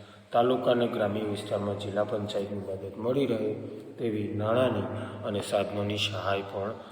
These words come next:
આપવી. ટૂંકમાં, જિલ્લા પંચાયતે પંચાયતી રાજની જિલ્લા કક્ષાની સર્વોચ્ચ લોકશાહી સંસ્થા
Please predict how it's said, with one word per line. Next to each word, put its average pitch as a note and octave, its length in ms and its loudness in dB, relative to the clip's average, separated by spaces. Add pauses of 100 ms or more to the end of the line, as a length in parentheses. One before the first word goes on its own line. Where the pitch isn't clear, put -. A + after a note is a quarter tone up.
(200)
આપવી. F#2 540 -8 (480)
ટૂંકમાં, G2 540 -2 (600)
જિલ્લા A2+ 340 4
પંચાયતે G#2+ 600 2
પંચાયતી G#2 640 -2
રાજની G2 380 -6
જિલ્લા G#2 400 0
કક્ષાની G#2 560 0
સર્વોચ્ચ A2 560 -2
લોકશાહી G2 600 -4
સંસ્થા G#2+ 580 -2